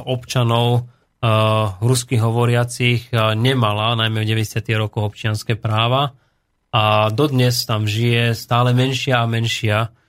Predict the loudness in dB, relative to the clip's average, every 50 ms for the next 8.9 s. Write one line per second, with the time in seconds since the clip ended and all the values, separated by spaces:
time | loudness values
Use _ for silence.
0 | _ _ _ _ -2 2 2 4 4 2 2 0 0 0 2 2 0 -2 -2 -2
1 | -4 -4 -4 -6 -4 -2 0 0 0 0 -2 -4 -2 -2 0 2 2 2 0 0
2 | -2 -2 -2 0 0 0 0 0 2 2 2 2 0 0 -2 -2 -2 -2 -2 -2
3 | -2 -2 0 0 2 2 2 2 2 2 0 0 -2 -4 -4 -4 -2 -2 -2 -2
4 | -4 _ _ _ _ _ -2 -2 -2 -2 -2 -2 0 0 0 0 -2 -4 -4 -4
5 | -4 -4 -2 -2 -2 -2 -2 -4 -2 0 0 0 0 0 -2 -2 0 0 0 0
6 | 0 0 0 0 0 2 2 2 2 2 0 0 0 0 0 0 0 -2 -2 -4
7 | -6 -8 -6 -4 -4 -4 -4 -4 -4 -4 -6 -4 -2 -2 -2 -2 -2 -2 -2 0
8 | 0 0 0 -2 -4 -4 -4 -6 -4 -2 -2 -2 -2 -2 -4 -4 -6 -6